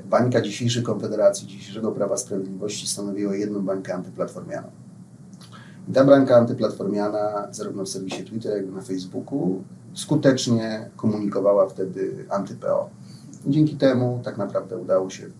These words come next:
należy pamiętać, że wtedy nie było jeszcze Konfederacji, albo była jakoś tam w powijakach.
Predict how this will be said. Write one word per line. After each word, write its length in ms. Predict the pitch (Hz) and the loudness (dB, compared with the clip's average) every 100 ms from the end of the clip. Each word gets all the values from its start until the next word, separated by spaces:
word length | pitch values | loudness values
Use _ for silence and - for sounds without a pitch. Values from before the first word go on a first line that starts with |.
| - | -8
należy 260 | 95 92 | -6 -6
pamiętać, 280 | - 95 95 | -8 -10 -10
że 80 | 92 | -12
wtedy 220 | - - - - - | -14 -12 -14 -14 -8
nie 100 | 104 | -6
było 180 | 98 98 | -2 -2
jeszcze 200 | 95 - | -4 -8
Konfederacji, 600 | - 90 92 90 - - - - - | -12 -10 -4 -2 -2 -8 -14 -18 -10
albo 140 | 95 | -8
była 240 | 90 95 90 | -4 0 0
jakoś 240 | 92 92 | -2 -10
tam 200 | 87 90 - | -10 -10 -10
w 80 | |
powijakach. 480 | - 95 95 - - | -8 -4 -2 -2 -6